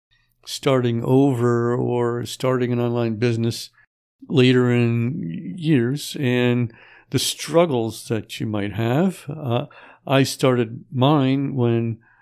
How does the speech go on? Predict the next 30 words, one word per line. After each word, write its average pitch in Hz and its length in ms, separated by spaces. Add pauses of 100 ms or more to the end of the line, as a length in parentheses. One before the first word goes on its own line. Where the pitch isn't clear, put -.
(260)
I 135 100
was 117 300
thirty-nine. 127 880 (760)
Now, 117 520
um, 123 760 (140)
that 131 160
was 113 160
when 123 120
I 110 320 (140)
quit - 200
my 110 140
job 113 400
in, 107 140
in 113 240
I 110 120
T 117 260
back 110 300
in 110 360
two 120 140
thousand 113 480
and 110 180
one 135 320
and, 127 200 (840)
uh, - 120
started 127 340
my 127 160
own 131 180
I 123 180
T 151 260
business. 117 580